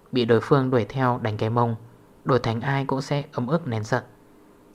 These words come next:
Nhưng hai phe địch ta thực lực chênh lệch quá xa, liều mạng,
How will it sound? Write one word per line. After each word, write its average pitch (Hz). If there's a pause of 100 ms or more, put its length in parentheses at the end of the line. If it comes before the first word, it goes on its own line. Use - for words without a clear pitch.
Nhưng 131
hai 120
phe 127
địch 120
ta 120
thực -
lực 110
chênh 143
lệch 120
quá 104
xa, 117 (600)
liều 131
mạng, 113